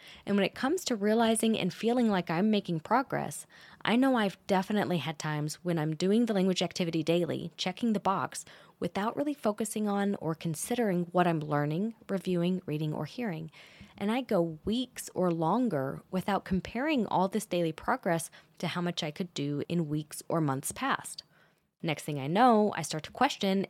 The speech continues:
if what I'm doing is really helping, and I wonder, "Am I even making progress?" No matter what kind of language learner we are,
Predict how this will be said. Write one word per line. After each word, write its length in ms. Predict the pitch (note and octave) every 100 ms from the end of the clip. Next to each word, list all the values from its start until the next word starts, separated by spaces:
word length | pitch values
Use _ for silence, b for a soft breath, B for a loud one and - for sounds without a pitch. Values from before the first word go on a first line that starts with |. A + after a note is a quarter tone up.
| -
if 320 | F3+ E3 -
what 160 | F#3 F#3
I'm 120 | F#3
doing 260 | G#3 A3+
is 120 | G#3+ F#3+
really 160 | A#3+
helping, 560 | - F4 - C3 - D#3 _ -
and 160 | F3+
I 60 | E3+
wonder, 580 | E3+ E3+ E3 D3 C#3+ - -
"Am 160 | F3
I 280 | G3 G#3+ A3+
even 380 | D#3+ E3+ A3+ A#3+
making 300 | F#3 F#3+ A3
progress?" 600 | - C#3 D3 B3 F#4 - _ B B B B B B
No 100 | G3+
matter 280 | G#3+ G3+ G3+
what 400 | F3+ G#3 C#4 -
kind 320 | - C4 B3+
of 100 | A#3
language 380 | F3+ F#3+ G3 -
learner 260 | E3 E3
we 220 | D3+ C#3+ -
are, 400 | C3+ B2 - D3